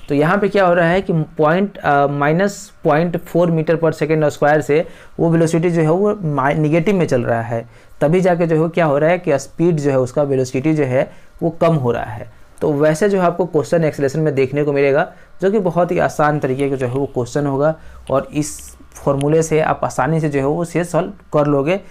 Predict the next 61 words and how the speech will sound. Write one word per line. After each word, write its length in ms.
और 100
आगे 320
जाके 300
जैसे 220
मैंने 140
बताया 260
था 60
कि 100
तीन 260
फॉर्मूले 360
जो 160
हम 60
लोग 120
देखेंगे, 480
उन 140
तीनों 220
फॉर्मूले 300
से 100
जो 120
है 160
वो 260
डिफरेंट, 480
डिफरेंट 340
टाइप 260
के 120
क्वेश्चन 360
हम 120
लोग 120
जो 100
है 80
वहाँ 340
पे 180
करेंगे। 440
लेकिन 260
ये 200
वाला 160
एग्जांपल 380
जो 80
है 60
आपको 200
अच्छे 220
से 120
समझ 240
में 260
आ 180
गया 180
होगा। 320
बाकी 240
सॉल्यूशन 400
जो 80
है 80
आपको 260
एनसीईआरटी 500
में 120
भी 80
जो 100
है 60
वो 140
दिया 280
हुआ 200
है, 180